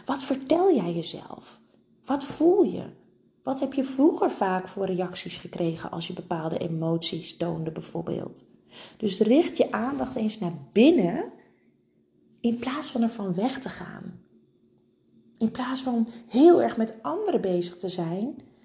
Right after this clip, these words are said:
ga eens gewoon letterlijk zitten. Met je voeten op de grond, met je ogen dicht. En voel eens in je lijf.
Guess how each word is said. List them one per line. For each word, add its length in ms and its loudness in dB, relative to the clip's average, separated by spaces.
ga 320 -8
eens 140 -4
gewoon 460 2
letterlijk 480 2
zitten. 600 -2
Met 100 -16
je 80 -8
voeten 400 2
op 120 -2
de 80 -2
grond, 800 -2
met 120 -12
je 140 -10
ogen 520 2
dicht. 520 2
En 140 -2
voel 340 6
eens 140 0
in 120 -2
je 80 2
lijf. 540 -6